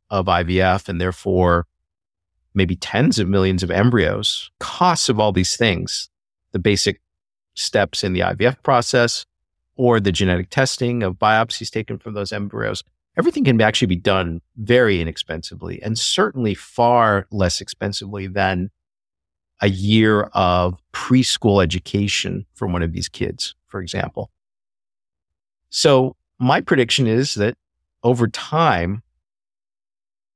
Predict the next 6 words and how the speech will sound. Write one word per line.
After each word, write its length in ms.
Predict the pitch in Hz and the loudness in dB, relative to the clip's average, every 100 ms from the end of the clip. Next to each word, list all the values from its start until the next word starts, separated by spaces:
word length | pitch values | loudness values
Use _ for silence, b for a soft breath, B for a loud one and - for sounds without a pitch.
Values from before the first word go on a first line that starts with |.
| _ | _
very 440 | 120 117 123 127 123 | -2 2 4 4 2
advanced 460 | 95 101 104 107 | 2 2 0 -2
technologies 600 | - - 92 98 123 127 110 | -8 -6 -4 -4 -6 -8 -4
will 140 | 95 | -2
be 400 | 90 92 90 98 | 0 0 0 -2
employed 520 | 98 - 104 107 185 | -4 -2 2 4 2